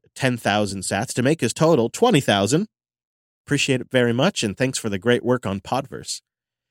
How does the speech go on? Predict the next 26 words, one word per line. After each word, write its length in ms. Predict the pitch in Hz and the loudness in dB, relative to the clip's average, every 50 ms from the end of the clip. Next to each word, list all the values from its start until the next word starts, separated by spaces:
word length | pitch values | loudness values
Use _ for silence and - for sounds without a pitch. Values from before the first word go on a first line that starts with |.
| _ _ _ | _ _ _
And 120 | - 123 123 | 0 2 4
also 280 | 139 170 - 202 151 | 4 4 4 4 4
a 40 | 127 | 4
thank 320 | - 151 143 143 135 - | 4 2 2 2 0 0
you 100 | 143 135 127 | -2 -2 -2
to 200 | - - 127 113 | 0 0 0 0
Tepulus, 680 | - - 208 - 196 135 92 67 60 - - - - - _ _ _ _ _ _ - | 2 0 -2 0 0 -2 -2 -2 -4 -6 -8 -8 -10 -14 _ _ _ _ _ _ -2
who's 140 | 139 127 | -2 0
been 160 | 120 127 107 104 | 0 -2 -4 -4
streaming 400 | - - 147 147 165 170 156 131 | -4 0 2 4 4 4 4 4
us 160 | 131 120 - | 4 2 0
batches 480 | 104 - 117 123 135 - 143 120 104 | 0 0 2 2 2 2 0 0 0
of 100 | 110 - | -4 -6
two 140 | - - 143 | -2 0 0
hundred 220 | 131 123 113 107 - | 2 2 0 -2 -2
sats 400 | - 117 101 117 156 - - 127 | -2 0 0 0 -2 -4 0 0
while 140 | 110 98 | 0 2
he 120 | 113 117 107 | 2 0 0
listens 560 | 101 104 95 - - 104 127 175 202 - - | 0 0 -2 -2 -4 -4 -6 -6 -6 -6 -4
over, 420 | 107 104 98 92 101 95 92 92 | -2 -4 -4 -4 -6 -8 -6 -6
uh, 120 | 90 101 98 | -8 -8 -10
the 100 | - 90 | -10 -10
last 300 | 90 92 95 - - - | -10 -10 -10 -10 -8 -8
day 140 | 101 92 90 | -8 -8 -8
or 60 | 104 | -8
so. 280 | - - 131 151 170 | -2 0 0 0 0